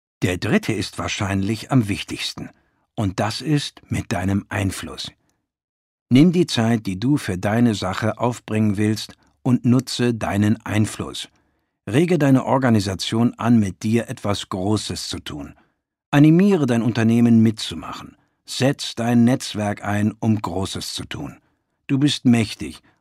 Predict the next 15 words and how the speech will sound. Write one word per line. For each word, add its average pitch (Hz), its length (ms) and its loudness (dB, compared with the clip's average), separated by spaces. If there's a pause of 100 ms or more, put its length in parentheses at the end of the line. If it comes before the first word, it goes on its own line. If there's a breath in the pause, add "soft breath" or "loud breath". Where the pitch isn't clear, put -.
und 113 240 -4
das 156 200 0
vor - 280 -6
allem 123 320 2
wegen 107 200 0
deiner 107 320 -2
Einbindung 110 640 0
ins 139 300 -2
Network 107 480 -2
Marketing. - 540 -8 (520)
Nutze 123 400 2
diesen 101 240 -2
Einfluss 110 540 -4
zum 123 280 4
Guten. 98 400 -6